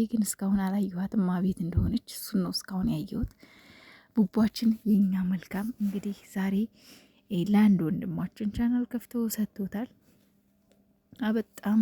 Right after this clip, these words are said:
ሊበረታታ የሚገባው ልጅ ነው። እንግዲህ መልካም ልጅ ነው፣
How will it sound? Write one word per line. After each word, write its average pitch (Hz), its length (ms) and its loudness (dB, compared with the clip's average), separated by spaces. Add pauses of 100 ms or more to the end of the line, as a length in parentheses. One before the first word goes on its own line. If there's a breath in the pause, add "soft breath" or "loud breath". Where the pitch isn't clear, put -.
ሊበረታታ 208 760 -2
የሚገባው 220 640 -4
ልጅ 220 240 -4
ነው። 220 120 0 (640 soft breath)
እንግዲህ 214 360 6
መልካም 208 420 2
ልጅ 202 200 0
ነው፣ 214 140 2